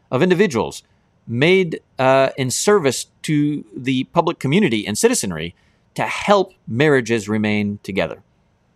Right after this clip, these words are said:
Ultimately, with all of that, it just, if you want your wedding to work, let me, let me be, <laughs> sometimes we throw in words. Let me make it as plain as possible here.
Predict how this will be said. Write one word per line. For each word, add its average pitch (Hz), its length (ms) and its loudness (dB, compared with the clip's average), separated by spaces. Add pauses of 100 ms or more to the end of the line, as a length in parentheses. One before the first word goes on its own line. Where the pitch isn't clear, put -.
(1200)
Ultimately, 90 480 0
with 85 180 -6
all 107 160 4
of 78 60 -2
that, 80 280 -4
it 107 100 -6
just, 95 260 -10 (1500)
if 131 120 -8
you 127 80 0
want 139 180 2
your 107 140 0
wedding 107 340 0
to 85 100 -10
work, 87 440 -2
let 147 100 2
me, 127 80 -4
let 160 120 0
me 156 80 -2
be, 123 200 -4 (480)
<laughs> - 480 -18
sometimes 160 480 2
we 131 200 -2
throw 131 280 2
in 117 140 0
words. 117 380 2 (880)
Let 160 80 2
me 175 60 4
make 143 200 4
it 120 60 4
as 104 100 0
plain 113 280 -2
as 90 100 -4
possible 76 400 0
here. 65 220 -16